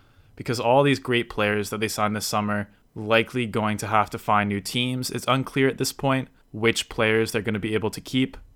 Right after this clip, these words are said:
but a lot of their roster seems to be made up of pretty pricey players, including, now listen to this, Kevin Tilly, Antoine Brizard, Bartosz Szwolek,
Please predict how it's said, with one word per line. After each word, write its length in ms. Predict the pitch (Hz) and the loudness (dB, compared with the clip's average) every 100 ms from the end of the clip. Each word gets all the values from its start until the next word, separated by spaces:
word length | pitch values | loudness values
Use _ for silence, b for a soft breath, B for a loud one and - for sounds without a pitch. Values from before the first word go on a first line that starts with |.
| - - | -14 -4
but 200 | 123 117 | -2 2
a 40 | |
lot 220 | 113 135 | 6 6
of 80 | 170 | 8
their 100 | 156 | 10
roster 400 | 151 160 - 135 | 10 8 4 -2
seems 280 | - 123 - | -2 -4 -2
to 60 | |
be 80 | 123 | -2
made 200 | 117 117 | 0 0
up 100 | 117 | -2
of 180 | 107 - | -6 -12
pretty 360 | - 139 143 151 | -6 0 2 2
pricey 540 | 147 - 131 131 131 | 0 -2 0 0 -4
players, 540 | - 123 113 101 98 - b b b b b | -2 0 2 0 -6 -10 b b b b b
including, 480 | 117 101 139 131 110 | -10 -2 2 2 2
now 180 | 104 104 | -2 -2
listen 200 | 110 139 | -2 0
to 60 | 123 | 2
this, 280 | 104 92 | 2 -2
Kevin 400 | - - 117 139 | -4 2 2 2
Tilly, 420 | - 131 110 92 - b b 123 | 0 2 2 0 -10 b b -4
Antoine 400 | 117 - 127 123 | -2 0 0 2
Brizard, 500 | 113 117 107 98 92 b b b b | 2 2 2 0 -4 b b b b
Bartosz 420 | - 117 127 113 - | 0 2 2 -2 2
Szwolek, 420 | 127 113 95 | 6 6 2